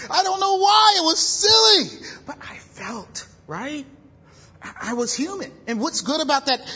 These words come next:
It made me f-, know I wasn't the biggest, baddest thing around, right? It's human. I'm vulnerable. Convince me, albeit,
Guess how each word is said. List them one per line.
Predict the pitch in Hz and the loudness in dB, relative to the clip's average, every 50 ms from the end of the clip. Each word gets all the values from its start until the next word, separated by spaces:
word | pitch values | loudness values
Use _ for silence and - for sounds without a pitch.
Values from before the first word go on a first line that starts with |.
| - - | -10 -8
It | 302 294 | -8 -6
made | 285 294 330 359 | -4 -4 -4 -2
me | 339 339 320 | -2 -4 -4
f-, | 311 - - - - | -6 -8 -12 -10 -6
know | 220 220 262 320 349 349 320 - | -2 0 2 2 2 0 -2 -6
I | - 269 302 | -6 -8 -8
wasn't | 320 330 330 330 330 330 330 | -6 -4 -4 -6 -4 -6 -8
the | 302 | -8
biggest, | 254 302 311 339 349 339 320 294 262 | -6 -6 -4 -4 -2 -4 -4 -4 -4
baddest | 294 311 320 349 349 330 - - | -2 -2 -2 -2 -4 -4 -6 -6
thing | 294 302 320 339 | -6 -6 -6 -4
around, | 330 320 311 330 359 349 339 302 247 | -4 -2 -2 -2 -2 -2 -2 0 0
right? | 240 269 320 370 392 359 | 2 2 2 0 -2 -2
It's | 302 311 311 - - - | -4 -4 -2 -4 -4 -4
human. | 339 381 415 415 392 381 330 285 | -2 -2 -2 0 0 2 2 2
I'm | 277 277 240 | 2 2 2
vulnerable. | 202 254 311 359 381 403 381 349 302 262 262 | 2 4 4 4 4 2 0 0 0 0 -2
Convince | 262 269 254 220 254 349 370 370 - - 320 | -2 -6 -6 -4 -4 -6 -4 -4 -6 -4 -2
me, | 339 359 311 254 - - - - - | -2 -2 -2 -2 -4 -8 -12 -2 2
albeit, | 247 294 339 359 349 349 359 349 311 | 2 4 4 2 0 -2 -2 -2 -2